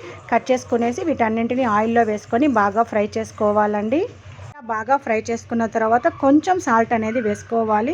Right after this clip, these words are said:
పన్నీర్ మంచూరియన్ ఎవరికైనా తెలియకపోతే మాత్రం తప్పకుండా ఒకసారి చేయండి. ఇది కనుక మీ ఫ్రెండ్స్లో ఎవరికైనా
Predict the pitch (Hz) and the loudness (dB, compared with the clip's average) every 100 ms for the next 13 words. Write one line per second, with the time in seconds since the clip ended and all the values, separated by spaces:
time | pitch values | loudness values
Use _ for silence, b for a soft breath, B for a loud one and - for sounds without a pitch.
0 | 453 - 277 311 285 240 233 240 233 220 | -4 -6 -2 0 2 0 2 2 2 -2
1 | - 220 226 233 254 240 214 233 240 247 | -2 -2 0 0 0 0 2 2 2 0
2 | 233 233 220 214 240 277 233 196 240 240 | 0 0 0 0 0 0 0 0 -2 0
3 | 233 254 226 - 208 208 - 220 220 226 | 2 2 2 -2 -4 -4 -4 -2 -2 -2
4 | 320 294 269 226 226 269 240 226 214 262 | -2 -2 -2 -2 -2 -2 -2 -4 -4 0
5 | 240 214 - 233 | 0 0 -4 -4